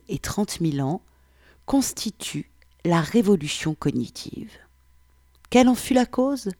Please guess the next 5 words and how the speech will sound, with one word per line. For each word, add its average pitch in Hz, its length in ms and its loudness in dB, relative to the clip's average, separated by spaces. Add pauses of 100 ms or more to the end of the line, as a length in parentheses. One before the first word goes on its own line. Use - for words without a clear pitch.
(680)
Nous 175 140 4
n'avons 160 280 4
pas 175 160 4
de 160 80 4
certitude. - 800 -10